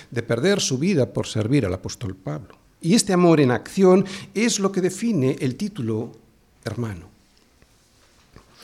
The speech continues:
Y aquí nos podríamos hacer la primera pregunta de hoy para nosotros. ¿Cuántos hermanos de verdad tienes en la iglesia?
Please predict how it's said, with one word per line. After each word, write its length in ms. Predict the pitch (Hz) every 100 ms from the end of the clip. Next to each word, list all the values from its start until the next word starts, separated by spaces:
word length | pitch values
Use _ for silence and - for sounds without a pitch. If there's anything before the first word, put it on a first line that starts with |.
| - - - - _
Y 160 | 208 196
aquí 180 | 190
nos 140 | 247 269
podríamos 460 | 220 208 214 208
hacer 160 | 175 185
la 160 | 190 190
primera 360 | 160 165 156
pregunta 440 | 131 120 123 117 104
de 100 | 104
hoy 100 | 107
para 240 | 104 85
nosotros. 720 | 76 73 85 - - - - - _ _ _ _ _ _ _ _
¿Cuántos 280 | 233 262 254
hermanos 540 | 175 131 120 123 - - - _
de 140 | 139 131
verdad 300 | 123 123 113
tienes 300 | 127 113 -
en 120 | 98
la 60 | 87
iglesia? 480 | 85 - - -